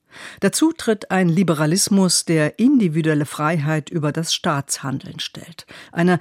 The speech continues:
absurde Situation des immer so Weitermachens sei entstanden, blind gegenüber den Folgen unseres enormen Verbrauchs und Zerstörens.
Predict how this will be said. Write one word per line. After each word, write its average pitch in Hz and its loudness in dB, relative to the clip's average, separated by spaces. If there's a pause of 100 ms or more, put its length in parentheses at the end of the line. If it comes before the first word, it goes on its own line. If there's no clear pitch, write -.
(220)
absurde 220 0
Situation 196 -2
des 170 0
immer 226 4
so 170 2
Weitermachens 156 -2
sei 156 0
entstanden, 160 0 (260)
blind 220 4
gegenüber 185 0
den 143 0
Folgen 180 0
unseres 147 -2
enormen 156 0
Verbrauchs 139 -4
und 143 -8
Zerstörens. - -6